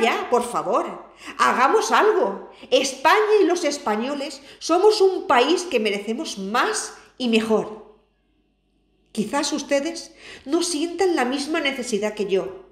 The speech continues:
por varios motivos. Uno, que ya no, que no han sufrido la muerte de un hijo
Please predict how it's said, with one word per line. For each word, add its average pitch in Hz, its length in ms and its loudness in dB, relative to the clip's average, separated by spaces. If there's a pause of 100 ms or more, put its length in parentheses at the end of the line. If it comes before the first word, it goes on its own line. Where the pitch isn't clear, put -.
(420)
por 220 180 4
varios 285 340 0
motivos. 233 380 -6 (720)
Uno, 392 240 4 (680)
que 208 200 -2
ya 269 160 -2
no, 294 320 -6
que 220 120 2
no 254 160 2
han 285 140 0
sufrido 277 500 -2
la 233 140 4
muerte 302 420 -2
de 233 60 -4
un 240 140 -2
hijo 277 280 -10